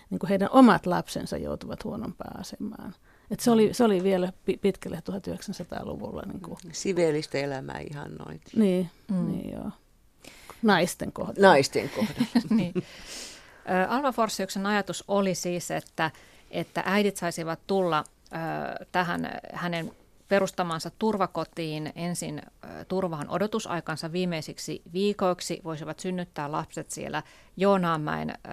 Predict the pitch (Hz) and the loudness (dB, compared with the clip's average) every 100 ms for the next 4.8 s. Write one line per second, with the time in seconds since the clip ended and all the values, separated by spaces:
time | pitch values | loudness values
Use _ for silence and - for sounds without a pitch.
0 | - - 240 233 185 170 165 - 160 - | -10 -4 -2 -2 -4 -4 -4 -8 -10 -6
1 | 165 175 - 160 - 160 156 151 - 143 | -4 -4 -4 -6 -6 -6 -6 -6 -6 -4
2 | 185 156 151 147 151 143 - 151 - 139 | 0 2 0 -2 -6 -6 -6 -6 -6 -4
3 | - 170 160 151 151 151 160 - 147 147 | 2 4 4 -2 -4 -4 -6 -8 -8 -6
4 | 175 160 151 147 156 151 147 | -4 -4 -6 -6 -2 -2 -4